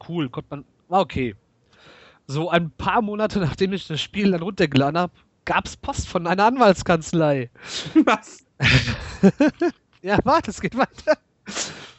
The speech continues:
Speaker 1: Ich meine, auf was es hinausläuft, weiß jeder, aber es kam Post von einer Anwaltskanzlei.
Speaker 2: Mhm.
Speaker 1: Und dort stand dann drin: "Lieber Herr Weitzel, blablub, blablub, Sie werden beschuldigt, das und das, äh, zahlen Sie so viel, weil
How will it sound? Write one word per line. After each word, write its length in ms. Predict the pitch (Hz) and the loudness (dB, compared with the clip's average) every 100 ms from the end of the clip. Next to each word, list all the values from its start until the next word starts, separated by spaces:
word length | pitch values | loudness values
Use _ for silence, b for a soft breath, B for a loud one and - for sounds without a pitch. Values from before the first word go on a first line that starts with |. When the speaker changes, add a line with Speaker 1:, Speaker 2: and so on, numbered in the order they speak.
| B _ _ | B _ _
Speaker 1:
Ich 100 | 190 175 | -8 -4
meine, 120 | 180 | -2
auf 120 | 156 | 0
was 120 | 170 | 0
es 100 | - | -2
hinausläuft, 420 | 156 156 - 208 - | -2 -2 0 -2 -2
weiß 180 | 165 | -4
jeder, 300 | 160 220 160 | 0 0 2
aber 260 | 147 220 269 | 0 0 -4
es 100 | - | -4
kam 100 | - 240 | -6 -6
Post 300 | - 233 - | -4 -2 -2
von 140 | 208 | -2
einer 200 | 190 185 | -4 -6
Anwaltskanzlei. 880 | 160 127 113 - 107 110 104 98 98 - - - - | -8 -10 -12 -12 -4 -2 -4 -12 -16 -20 -20 -20 -12
Speaker 2:
Mhm. 480 | 151 139 156 185 - _ _ - | -10 -8 -10 -10 -14 _ _ -20
Speaker 1:
Und 80 | 147 | -14
dort 200 | 175 233 | -4 -4
stand 340 | - - 180 175 | -4 -4 -4 -4
dann 100 | 170 | -4
drin: 280 | 131 117 - _ _ B B B B B - | -4 -6 -8 _ _ B B B B B 2
"Lieber 240 | 143 143 | 4 6
Herr 180 | 139 139 | 4 4
Weitzel, 380 | 202 254 240 160 | 2 0 -2 0
blablub, 400 | 147 139 180 170 | -2 -2 -4 -2
blablub, 560 | 156 131 226 262 - | -2 0 -4 -4 -12
Sie 260 | - 208 196 | -6 -2 2
werden 260 | 196 185 | 0 0
beschuldigt, 640 | 165 151 220 233 233 233 - | -6 -6 -4 -4 -2 -2 0
das 160 | 160 | -2
und 160 | 151 135 | -2 0
das, 320 | 190 220 - | 2 4 2
äh, 140 | 180 156 | -2 2
zahlen 320 | - 180 180 | 4 4 4
Sie 120 | 156 | -2
so 160 | 147 131 | -4 -6
viel, 420 | - 214 202 143 | 0 6 6 6
weil 760 | 151 165 165 170 165 170 170 | 6 8 8 8 6 4 0